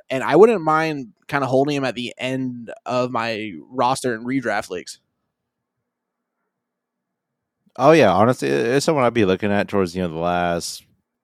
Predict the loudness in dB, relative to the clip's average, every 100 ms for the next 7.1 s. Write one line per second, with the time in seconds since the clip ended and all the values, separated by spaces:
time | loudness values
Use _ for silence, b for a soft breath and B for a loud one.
0 | _ _ -12 -2 -2 0 0 0 0 0
1 | 2 2 0 -2 -6 -6 -8 -10 -8 -8
2 | -2 -2 0 0 0 0 -2 0 2 2
3 | -2 -8 -6 -10 -10 _ -10 -8 -8 -8
4 | -12 -6 -4 -4 -6 -8 -6 -6 -8 _
5 | _ _ _ _ _ _ -8 -4 -4 -2
6 | 0 0 0 -6 -6 -6 -4 -4 -4 -8